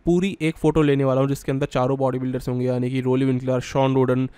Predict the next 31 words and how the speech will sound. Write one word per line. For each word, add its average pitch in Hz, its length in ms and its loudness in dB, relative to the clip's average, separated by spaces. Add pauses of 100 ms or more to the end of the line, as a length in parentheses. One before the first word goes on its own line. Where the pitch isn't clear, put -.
(360)
अ, 117 220 0
विलियम 139 520 0
बोनैक 135 380 2
और 135 180 2
फिल 131 220 -4
हीथ, 123 180 -4
अ, 123 540 -6
जिससे 147 380 -4
कि 175 240 -2
आपको 143 280 -2
एकदम 170 160 -2
क्लियर 156 280 0
पता 156 180 -2
लगे 147 240 -2
कि 151 240 -2
एक 156 100 -6
फ्रेम 147 200 0
में 143 140 2
रोली 139 220 4
विंकलर 139 280 -2
और 147 60 0
फिल 135 200 -4
हीथ 139 220 -4
में 139 80 0
से 143 120 -4
कौन 135 320 0
जीतता 131 360 -6
है, 127 140 -6
कौन 127 220 -2
सा 131 140 -6
पोज, 135 400 -4